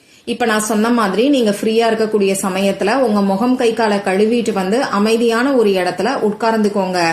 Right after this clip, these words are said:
உங்க மூச்சை நல்லா ஆழமா உள்ள இழுத்து வெளியில விடுங்க.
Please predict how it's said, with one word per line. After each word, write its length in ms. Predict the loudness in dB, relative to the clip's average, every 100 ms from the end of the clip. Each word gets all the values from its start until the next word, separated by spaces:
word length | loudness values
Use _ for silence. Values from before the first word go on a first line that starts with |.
| -4 -12 -2
உங்க 320 | 2 2 2
மூச்சை 360 | 2 2 0 0
நல்லா 560 | 0 0 0 0 0
ஆழமா 360 | 0 0 -2 0
உள்ள 320 | 0 0 0
இழுத்து 360 | 0 0 -2 0
வெளியில 360 | 0 2 0
விடுங்க. 300 | 0 -2 -2